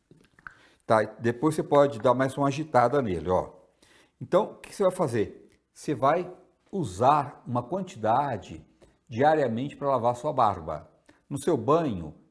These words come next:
em vez de usar sabonete ou qualquer outro shampoo, usa isso aqui. Você vai ver como a sua barba vai ficar muito mais bem tratada,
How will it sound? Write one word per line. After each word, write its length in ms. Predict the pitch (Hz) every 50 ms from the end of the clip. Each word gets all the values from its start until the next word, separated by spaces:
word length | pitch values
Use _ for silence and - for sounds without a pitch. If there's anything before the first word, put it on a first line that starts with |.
| _
em 80 | - 104
vez 180 | 107 135 135 117
de 80 | 120
usar 340 | 110 95 104 113 107 101 - - - - - -
sabonete 1040 | - - - 110 92 95 92 92 101 113 120 113 107 101 - - - 92 78 - - _ _ _ _
ou 100 | 107 95
qualquer 260 | - 107 - - 131
outro 200 | 117 - 120 101
shampoo, 680 | - - 101 87 - - 143 160 156 156 - - - - _ _ _ _
usa 460 | - 110 131 143 131 113 131 135 - - -
isso 280 | 123 139 - - -
aqui. 480 | 151 151 - - - - 98 85 - _ _ _ _ _ _ _ _ _ _ _ _ _
Você 160 | - - 120
vai 240 | 110 139 135 120 104
ver 440 | 90 95 117 139 139 135 - - _
como 240 | - 175 190 180 160
a 40 | 135
sua 280 | - - - 131 98 87
barba 480 | 87 98 98 104 107 101 95 101 95
vai 140 | 90 110 110
ficar 240 | 110 - - 117 110
muito 520 | 107 113 120 131 143 190 214 196 - 143
mais 260 | 117 113 104 98 87
bem 240 | 90 92 101 110 110
tratada, 840 | 101 - 87 85 - - 104 98 104 113 117 110 107 123 117 113 -